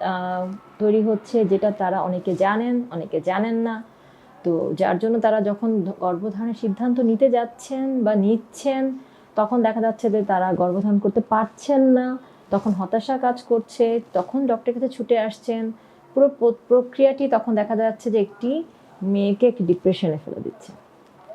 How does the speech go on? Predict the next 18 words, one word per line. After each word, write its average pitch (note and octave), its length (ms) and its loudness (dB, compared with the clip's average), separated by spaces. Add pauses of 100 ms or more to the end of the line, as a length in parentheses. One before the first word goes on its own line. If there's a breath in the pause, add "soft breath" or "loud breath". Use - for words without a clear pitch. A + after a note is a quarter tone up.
(540)
সুতরাং, B3 440 2
আহ, E3+ 720 -8 (100)
প্রথমেই D#4 480 0
আপনাকে B3 380 -2
চিন্তা A#3+ 240 -2
করতে A3+ 280 -6
হবে G#3 160 -4
আপনি G#3 240 -6
কখন A3 360 -4 (140)
সন্তানটি F3+ 360 -8
নিতে F3 220 -4
চান, - 160 -12 (200)
আপনি G3 200 -6
কি A#3 80 -4
প্রস্তুত A#3+ 540 0
মানসিকভাবে, G#3+ 800 -6
শারীরিকভাবে, A3 640 -2
সামাজিকভাবে, A3 800 -4